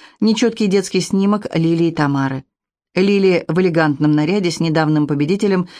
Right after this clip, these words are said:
стрит-данс в прямом эфире. Лили с племянником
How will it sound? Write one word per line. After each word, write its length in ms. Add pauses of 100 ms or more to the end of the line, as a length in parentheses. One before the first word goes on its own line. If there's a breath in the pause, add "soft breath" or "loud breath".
(120 loud breath)
стрит-данс 680
в 120
прямом 400
эфире. 380 (520)
Лили 500
с 120
племянником 840